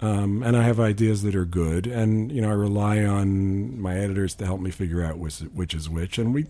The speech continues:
we, you know, we plan the column pretty much a season in advance, so we've, you know, I know what's running until mid-July, say, and, and by the end of May, I'll know what's running until the end of August, and, and then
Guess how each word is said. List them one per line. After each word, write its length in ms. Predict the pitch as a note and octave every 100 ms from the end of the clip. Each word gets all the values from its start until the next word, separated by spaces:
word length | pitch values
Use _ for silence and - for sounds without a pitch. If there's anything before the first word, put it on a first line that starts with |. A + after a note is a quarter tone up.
| -
we, 80 | G#3+
you 60 |
know, 80 | G#3+
we 180 | F#3+ A3+
plan 600 | - - - E3+ G3+ G#3
the 80 | C3
column 420 | - C#3+ D3+ A2+
pretty 200 | - B2
much 200 | A2 G#2
a 40 | G2+
season 460 | - A#2+ G2+ G2
in 100 | F2
advance, 580 | E2+ F2 G2+ G2+ D2+ -
so 420 | - G2+ F#2+ G2+ - - - - - - -
we've, 240 | G#2+ A2 G#2 - -
you 760 | D#3 A#2+ - - - - D3+ C3
know, 200 | G#2+ G#2
I 60 |
know 220 | A2+ A#2+ B2
what's 240 | A2+ G#2
running 420 | G#2+ G2+ G2 F2+
until 520 | F2 E2+ F#2+ F2 E2+ E2 G2+
mid-July, 720 | F2+ F2 F2 F2 F2 F#2+ F#2+
say, 520 | F#2 G#2 F#2 F2+ F2+
and, 260 | E2+ E2+ G#2
and 600 | F2+ E2+ F2 - - E2+
by 320 | F2 E2+ E2+ - - - - -
the 100 | G2+
end 160 | G2+ F#2+
of 100 | F#2+
May, 240 | A2+ A#2
I'll 120 | G2+
know 160 | G2 G2+
what's 240 | G2 F2
running 360 | F2 F#2 F#2 F2+
until 300 | F2 F2 F#2+
the 160 | F2+ F#2
end 160 | F2+
of 120 | F2+
August, 600 | G#2+ A#2 G#2+ G2+ F2+ -
and, 300 | F#2 E2 E2 - - - - - - -
and 140 | G2
then 320 | F#2+ F#2 F2+